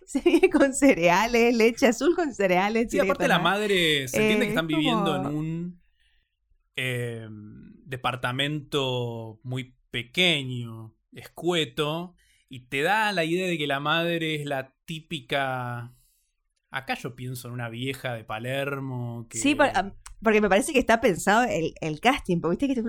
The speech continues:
Speaker 1: es una señora como toda muy coqueta, ¿viste? Como,
Speaker 2: Claro, claro.
Speaker 1: como re cheta,
Speaker 2: Como que
Speaker 1: eh,
Speaker 2: viene de una familia de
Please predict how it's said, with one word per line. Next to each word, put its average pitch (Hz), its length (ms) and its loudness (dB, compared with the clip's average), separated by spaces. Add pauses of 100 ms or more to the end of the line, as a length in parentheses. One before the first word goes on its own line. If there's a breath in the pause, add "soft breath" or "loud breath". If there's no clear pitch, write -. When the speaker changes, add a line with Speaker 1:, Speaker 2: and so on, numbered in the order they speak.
Speaker 1:
es 247 60 0
una 269 140 0
señora 226 320 0
como 196 220 -4
toda 226 160 2
muy 233 160 0
coqueta, 185 720 2
¿viste? 185 380 0
Como, 196 120 4
Speaker 2:
Claro, 165 260 2
claro. 214 240 -6 (420 loud breath)
Speaker 1:
como 190 280 2
re 214 200 4
cheta, 262 800 4
Speaker 2:
Como 190 180 2
que 185 80 4
Speaker 1:
eh, 185 40 4
Speaker 2:
viene 214 240 4
de 226 60 2
una 214 120 0
familia 202 840 0
de 156 440 -4